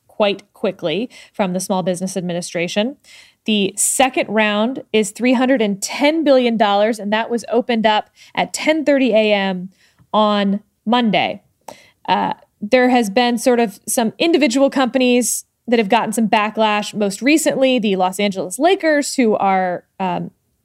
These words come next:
estimated to be worth four point four billion dollars, have repaid a four point six million dollar coronavirus loan.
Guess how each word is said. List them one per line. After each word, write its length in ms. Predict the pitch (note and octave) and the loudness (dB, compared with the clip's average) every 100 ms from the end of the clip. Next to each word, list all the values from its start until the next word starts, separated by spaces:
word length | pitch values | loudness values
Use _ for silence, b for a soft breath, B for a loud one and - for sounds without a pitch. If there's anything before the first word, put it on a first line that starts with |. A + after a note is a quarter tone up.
| _ _ _ _ _ - - | _ _ _ _ _ -10 -2
estimated 540 | G4+ - G4 F4 D4+ | -2 0 2 2 2
to 80 | B3 | 2
be 120 | B3 | 2
worth 200 | A#3 A3+ | 2 0
four 220 | - C#4 | 0 0
point 280 | B3 B3+ G#3+ | 0 -4 -2
four 200 | A#3 A3+ | -2 -2
billion 600 | G3 F3+ C4+ C#4+ C#4 B3+ | -2 0 2 4 2 2
dollars, 640 | A#3 A3+ F#3+ F3+ B3+ - B B B B B B | 2 2 2 0 -2 -4 B B B B B B
have 260 | A3+ A3 G3+ | -2 0 2
repaid 380 | A#3+ B3+ A3+ | 0 2 0
a 80 | G3+ | 0
four 220 | G3+ A3+ | 0 -2
point 260 | A3 A3+ F#3 | 0 -2 -2
six 240 | - G#3 | -4 -2
million 340 | G#3+ G#3 G#3 G3 | 0 2 2 2
dollar 440 | F#3 F#3 F3+ E3+ - | 0 2 -2 -4 -6
coronavirus 720 | G#3 G3 G3 F#3 E3+ E3 - | 0 0 0 -2 -4 -4 -6
loan. 460 | F3+ F3+ D#3+ F3+ | -4 -2 -2 -4